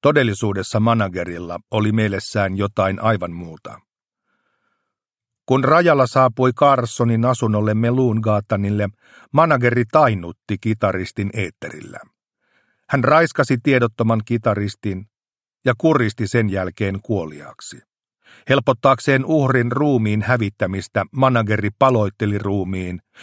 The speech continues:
pakkasi ruumiin osia kolmeen eri jätesäkkiin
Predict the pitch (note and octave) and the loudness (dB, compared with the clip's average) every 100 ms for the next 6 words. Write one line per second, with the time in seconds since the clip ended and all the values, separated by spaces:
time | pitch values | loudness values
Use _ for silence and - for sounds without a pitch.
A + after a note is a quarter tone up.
0 | - - B2+ - A#2+ B2 C3 C3+ A2 G#2+ | -6 2 2 2 0 0 2 2 2 0
1 | G#2 A2 - A2 G#2 C3+ C3+ G2 F2 F2 | -2 -4 -2 -2 0 2 2 0 -4 -8
2 | F2+ A2+ G#2+ F#2+ A2 A2 G2 - F2+ - | -6 -4 -2 -2 -2 -2 -6 -6 -10 -12
3 | - F#2 F2 | -12 -10 -12